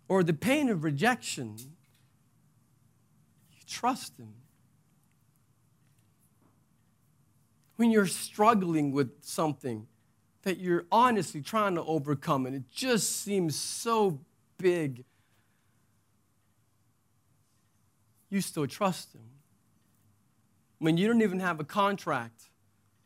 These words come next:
and it's expiring and the talk hasn't even led to signing a contract and you're gonna board a plane next week and you don't know if you're gonna come back and,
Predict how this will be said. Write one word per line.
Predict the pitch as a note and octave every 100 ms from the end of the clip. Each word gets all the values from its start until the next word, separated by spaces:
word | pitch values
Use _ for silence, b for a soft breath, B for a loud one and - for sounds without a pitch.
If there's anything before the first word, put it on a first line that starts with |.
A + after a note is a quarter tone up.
| _
and | D3 D3+
it's | D3+ D3
expiring | - - F3+ G3 F3+ C3 A2+ A2 _ _ _ _ _
and | D#3 D3+
the | C#3
talk | - F#3+ F#3 - _
hasn't | - - F3 F3+ F3+ E3
even | F#3 D#3+ D3 B2+ b b b
led | C3+ E3+ F3
to | - D#3+ C#3
signing | - F3 E3
a | D3+
contract | F#3 G#3 G#3 D3 C3
and | C3
you're | D#3
gonna | D#3+ D#3+
board | E3+ F#3
a | D#3
plane | F3 F3+ G#3+ D3+
next | B2+ -
week | C#3 B2+
and | C3
you | D3
don't | E3+
know | F3 F3 E3+
if | D#3
you're | F3
gonna | E3
come | F3+ E3+
back | F3 G3+ F3 C#3
and, | C3